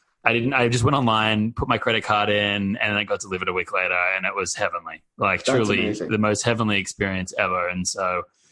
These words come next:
Speaker 1: yeah, I think, like, I think as marketers and as, like, leaders in business, we need to try and work out how do we, how do we, like, let really great products shine through, and how do we kind of reduce friction so that buyers can learn as much as they need to and can buy as quickly as possibly.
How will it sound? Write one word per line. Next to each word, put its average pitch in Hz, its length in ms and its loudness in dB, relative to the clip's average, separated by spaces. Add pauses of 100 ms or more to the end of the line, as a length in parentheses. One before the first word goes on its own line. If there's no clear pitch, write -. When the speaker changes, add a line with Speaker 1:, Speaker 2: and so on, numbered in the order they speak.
(120)
Speaker 1:
yeah, 135 180 4
I 113 60 2
think, 135 240 -2
like, 131 220 0 (120)
I 139 80 2
think 185 280 -2
as 127 240 0
marketers 113 560 0
and 104 120 0
as, 101 200 -4 (200)
like, 104 200 0 (180)
leaders 107 480 0
in 98 80 -2
business, 101 400 -2
we 104 100 -4
need 98 200 -4
to - 60 -20
try 101 200 -2
and 95 140 -4
work 92 200 -4
out 104 120 -2
how 101 240 0
do 107 120 -2
we, 101 300 0 (640)
how 113 160 2
do 117 140 2
we, 110 320 0
like, 101 260 -2
let 104 340 -2
really 104 300 0
great 98 300 -4
products 104 360 -2
shine 92 360 -4
through, 104 360 -2
and 110 140 -2
how 95 160 0
do 98 120 0
we 95 140 -2
kind 98 200 -4
of 92 120 -4
reduce 92 360 -4
friction 92 580 -2
so 95 140 -6
that 92 360 -4
buyers 90 600 -2
can 95 180 -4
learn 90 220 -2
as 87 100 -4
much 95 200 -8
as 92 80 -12
they 92 100 -2
need 87 240 -8
to 92 120 -14
and 87 140 -10
can 92 140 -10
buy 87 240 -2
as - 140 -6
quickly 95 340 -10
as 92 80 -8
possibly. - 580 -10